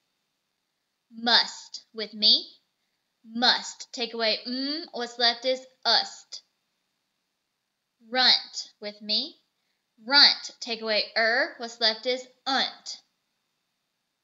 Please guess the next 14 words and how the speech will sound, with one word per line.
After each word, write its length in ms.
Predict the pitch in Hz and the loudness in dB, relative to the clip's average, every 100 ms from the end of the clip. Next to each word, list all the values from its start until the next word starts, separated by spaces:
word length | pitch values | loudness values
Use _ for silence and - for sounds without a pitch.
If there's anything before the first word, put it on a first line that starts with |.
| _ _ _ _ _ _ _ | _ _ _ _ _ _ _
Such 880 | - - - 262 175 - - - - - | -16 -4 8 8 8 2 0 0 -2 -10
with 200 | 220 208 | -12 -10
me. 380 | 214 202 285 349 _ _ _ _ _ _ | -6 -6 -6 -10 _ _ _ _ _ _
Such. 760 | - - - 349 233 - - - | -18 -14 0 2 4 2 -4 -4
Take 240 | 262 233 226 | -6 -6 -4
away 300 | 226 202 208 | -2 -2 -2
s. 460 | - - - - - | -10 -12 -12 -12 -10
What's 260 | 233 - | -12 -2
left 260 | 233 233 - | 0 0 2
is 260 | 262 262 - - | 2 2 -6 0
utch. 580 | 233 - - - - - _ _ _ _ _ _ _ _ _ _ _ - - _ _ _ 226 | 2 2 -2 -2 -2 -8 _ _ _ _ _ _ _ _ _ _ _ -20 -20 _ _ _ -16
Lunch 880 | 233 262 277 214 - - - - - | -6 2 6 6 2 -2 -2 -4 -10
with 220 | 220 208 208 | -12 -12 -6
me. 340 | 196 233 320 | -4 -4 -8